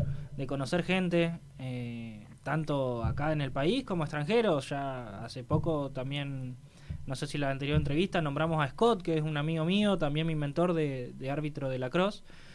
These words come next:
Y, y bueno, de, de profesor pasó a ser mi amigo y ahora lo invito a, acá a los, a los torneos y,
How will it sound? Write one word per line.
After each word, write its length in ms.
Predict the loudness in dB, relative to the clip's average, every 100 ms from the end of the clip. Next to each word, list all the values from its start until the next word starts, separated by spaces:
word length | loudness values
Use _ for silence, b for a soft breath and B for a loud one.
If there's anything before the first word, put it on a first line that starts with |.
| b b b
Y, 840 | -6 -4 -4 -4 -6 -6 -8 -12 -16 -16
y 80 | -4
bueno, 280 | 0 2 2
de, 180 | 2 0
de 100 | -2
profesor 480 | -2 0 2 4
pasó 200 | 4 2
a 20 | 2
ser 160 | 2
mi 80 | 2
amigo 420 | 2 2 4 6
y 80 | 6
ahora 220 | 4 4
lo 80 | 2
invito 380 | 2 0 2 4
a, 520 | 4 2 0 -2 -8 -6
acá 300 | -2 4 6
a 60 |
los, 580 | 6 6 4 2 -2 -8 -16 b b b
a 80 | -2
los 160 | 0 2
torneos 960 | 2 4 4 4 4 2 0 -6 -10
y, 680 | -6 -4 -4 -8 -10 -12 -14